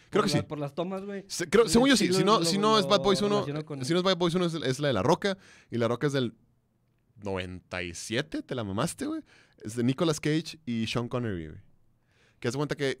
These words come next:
Speaker 1: que
Speaker 2: no, no la vi.
Speaker 1: es, eh, unos soldados, güey, renegados secuestran la isla de Alcatraz. Bueno, ahorita la, la isla, la prisión de Alcatraz, que ahorita es
Speaker 2: Ajá.
Speaker 1: como que un museo y la chingada, puedes ir a visitarla
Speaker 2: Sí.
Speaker 1: y todo. Entonces hay un tour, secuestran a los, a los turistas, güey. Eh, toman, los toman como rehenes y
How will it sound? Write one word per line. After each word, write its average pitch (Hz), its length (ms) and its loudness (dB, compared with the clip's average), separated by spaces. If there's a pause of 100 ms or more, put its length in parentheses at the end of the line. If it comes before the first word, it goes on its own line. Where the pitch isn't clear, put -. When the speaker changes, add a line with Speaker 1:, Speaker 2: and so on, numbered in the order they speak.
Speaker 1:
que 120 380 0
Speaker 2:
no, 123 80 -12
no 123 80 -12
la 123 80 -12
vi. 120 60 -10
Speaker 1:
es, 127 180 -6
eh, 139 200 0
unos 147 280 2
soldados, 160 580 0
güey, 147 180 -2
renegados 135 500 -4
secuestran 120 500 -4
la 127 60 -4
isla 120 180 -6
de 131 80 -4
Alcatraz. 123 540 -8
Bueno, 104 100 -8
ahorita 101 160 -6
la, 120 120 -6
la 107 120 -6
isla, 107 200 -6
la 107 60 -8
prisión 110 260 -4
de 120 40 -6
Alcatraz, 120 320 -6
que 107 80 -8
ahorita 98 180 -6
es 147 60 -8
Speaker 2:
Ajá. 165 60 -12
Speaker 1:
como 107 180 -6
que 87 160 -8 (420)
un 98 100 -6
museo 107 300 -2
y 101 40 -2
la 92 80 -2
chingada, 90 300 -8
puedes 90 180 -10
ir 92 60 -8
a - 20 -8
visitarla 87 280 -10
Speaker 2:
Sí. - 20 -8
Speaker 1:
y - 20 -20
todo. 110 180 -8
Entonces - 280 -14
hay 104 80 -2
un 113 100 -2
tour, 139 280 2 (960)
secuestran 101 440 -4
a 113 40 -2
los, 110 120 -4 (140)
a 104 60 -8
los 95 120 -8
turistas, 113 440 -4
güey. 104 200 -8 (420)
Eh, 90 320 -8
toman, 101 160 -6
los 95 80 -8
toman 101 160 -8
como 120 160 -4
rehenes 117 340 -4
y 101 100 -10